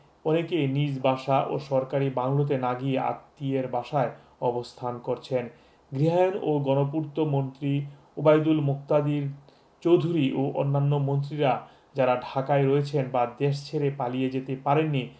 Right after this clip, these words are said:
তারা নিজ নিজ বাসায় না গিয়ে স্বজনদের বাসায় অবস্থান করছেন। এছাড়াও রোববার বিদেশ ভ্রমণ করার কথা ছিল এমন ব্যক্তিদের একটি তালিকা পেয়েছে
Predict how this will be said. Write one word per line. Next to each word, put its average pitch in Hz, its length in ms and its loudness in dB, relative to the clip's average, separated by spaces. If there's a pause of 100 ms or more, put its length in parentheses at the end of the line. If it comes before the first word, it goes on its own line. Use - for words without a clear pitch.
(220)
তারা 127 240 4
নিজ 135 240 -2
নিজ 135 300 -2
বাসায় 131 340 -2
না 135 160 -2
গিয়ে 139 280 -2 (320)
স্বজনদের 139 560 2
বাসায় 127 440 0 (300)
অবস্থান 127 600 0
করছেন। 120 540 -4 (960)
এছাড়াও 180 360 2
রোববার 160 460 6 (400)
বিদেশ 139 440 2
ভ্রমণ 143 400 2
করার 135 260 0
কথা 143 280 -2
ছিল 143 260 2
এমন 135 360 0
ব্যক্তিদের 135 440 -4
একটি 127 200 -6
তালিকা 127 440 -2
পেয়েছে 127 560 -4